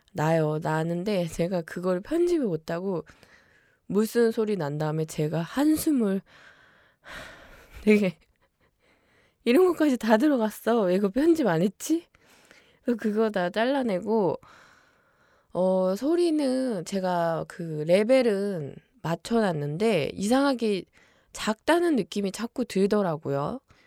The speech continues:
이유는 모르겠어요. 이, 그 게이지, 숫자로는 다른 거랑 똑같거든요. 제가 일정 부분으로 맞춰서 올리려고 하는 그 게이지가 있어요, 숫자가.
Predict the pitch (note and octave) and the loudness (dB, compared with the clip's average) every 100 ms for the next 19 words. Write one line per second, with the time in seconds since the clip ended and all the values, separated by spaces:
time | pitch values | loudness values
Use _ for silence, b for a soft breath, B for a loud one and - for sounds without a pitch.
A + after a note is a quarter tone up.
0 | b b b b F#3+ A#3 B3+ A3+ D#3+ E3+ | b b b b -2 2 2 2 2 0
1 | F3 D#3 D#3 - C3+ - D#3+ - - - | 0 -4 -4 -6 -6 -6 -8 -12 -20 -20
2 | - - D#3+ - F#3 G#3 G3+ D#3 D#3 C4 | -12 -8 -8 -4 0 0 0 -6 -8 -12
3 | - F4 E4+ D#4+ C#4 G#3+ G3+ - F3+ G3+ | -6 -2 0 -2 -2 -2 -4 -4 -2 -2
4 | G3 E3+ D#3 A#3 - C#4+ F#3 F3 C#3+ F3 | -2 -2 -4 -8 -6 -6 -4 -6 -6 -6
5 | B3+ b b b b b b b - F#3+ | -8 b b b b b b b -4 0
6 | F#3 F3 F#3 A3 A3 G#3 F3 F3 F#3 F3 | 0 0 -2 -2 -2 -4 -4 -4 -2 -2
7 | E3 E3+ - D3+ D#3+ - - G#3 F#3+ E3 | -2 -4 -10 -6 -4 -4 -6 -4 -2 -2
8 | E3+ F3 E3+ E3 G3+ G#3+ F#3 E3+ E3 E3+ | 0 0 0 0 -4 -4 -6 -8 -8 -2
9 | F#3 F#3+ E3+ B2 - B2 C#3 - - E3+ | -2 -2 -6 -8 -10 -10 -10 -10 -8 -8
10 | - | -8